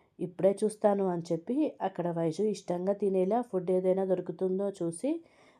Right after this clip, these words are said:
వైషుని ఒక చిన్న డాబా దగ్గరికి తీసుకుని వెళ్తాడు విశ్వ.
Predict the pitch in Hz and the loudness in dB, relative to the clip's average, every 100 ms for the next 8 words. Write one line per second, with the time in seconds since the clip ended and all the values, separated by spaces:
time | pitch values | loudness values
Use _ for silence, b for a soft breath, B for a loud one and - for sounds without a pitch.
0 | - 170 160 202 190 190 170 180 180 170 | -2 0 0 0 2 0 0 -4 -2 0
1 | 185 185 165 175 180 170 175 185 196 180 | 0 2 2 2 2 2 0 0 -2 -4
2 | - 175 180 170 165 160 202 247 - 151 | -2 -2 0 0 -2 -2 0 -2 -2 -4